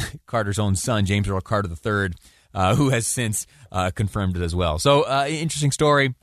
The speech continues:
Uh, Willie Nelson and the son of Jimmy Carter up there on the roof of the White House,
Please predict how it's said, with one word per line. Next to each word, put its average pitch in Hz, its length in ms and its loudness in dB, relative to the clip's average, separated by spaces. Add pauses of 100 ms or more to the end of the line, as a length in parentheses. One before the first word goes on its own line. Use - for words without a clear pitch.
(340)
Uh, 101 380 0
Willie 127 260 0
Nelson 135 480 2 (260)
and 104 140 -6
the 101 60 -2
son 123 200 0
of 107 60 -2
Jimmy 113 200 -2
Carter 110 380 2
up 104 120 -4
there 107 120 0
on 101 100 0
the 95 60 -2
roof 107 200 -2
of 90 80 -6
the 90 60 -2
White 101 240 0
House, 87 380 -2